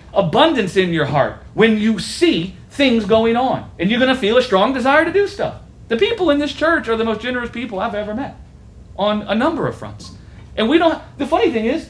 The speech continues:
we don't have to ask the people to do anything. Like, they just wanna do it. Like, people call me up and they wanna do it. "I wanna do it. How can I do it? Can I do this? Can I do that?" And they wanna do it. And it's an amazing thing that when people have the seed that is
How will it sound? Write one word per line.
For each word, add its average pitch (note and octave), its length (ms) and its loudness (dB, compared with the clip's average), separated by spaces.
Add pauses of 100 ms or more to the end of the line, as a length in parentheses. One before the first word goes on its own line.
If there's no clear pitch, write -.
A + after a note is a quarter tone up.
we C#4+ 160 4
don't F4+ 140 4
have E4 160 2
to E4+ 80 0
ask G4 240 -4
the E4+ 60 -6
people E3 320 -6
to B2 80 -10
do A#2+ 160 -8
anything. G#2+ 300 -12 (480)
Like, C4 220 0
they A#3 140 0
just - 180 -4
wanna B3+ 200 0
do E4 200 0
it. - 60 -10 (460)
Like, D4 140 0
people B3+ 240 -4
call D4 180 0
me E4+ 120 -2
up G4+ 160 -4
and E3 120 -4
they A3 40 -2
wanna D#4+ 220 -4
do F#4 160 -2
it. - 100 -10 (260)
"I G#3 60 -2
wanna D4+ 180 0
do G#3+ 160 -2
it. - 100 -8 (120)
How C4 100 0
can B3+ 160 -6
I E3+ 80 -2
do C3+ 100 -2
it? - 80 -8 (120)
Can A3+ 120 -4
I A#3+ 60 -4
do A#3 100 -4
this? D#3 320 -2
Can C4 140 -2
I A#3+ 60 -2
do G#3+ 120 -6
that?" - 240 -4 (140)
And A3 300 -4
they G#3 160 2
wanna C4+ 220 0
do C#4+ 220 -2
it. - 80 -8 (260)
And G3 80 -4
it's A#3 140 -2
an B3 80 0
amazing A#3+ 540 0
thing D#3 420 -4 (220)
that G3 120 -2
when F#3+ 160 -2
people F3+ 600 -2 (640)
have G3 260 0
the E3+ 80 -2
seed C#3+ 640 -6 (460)
that F3+ 360 -2
is F3 360 0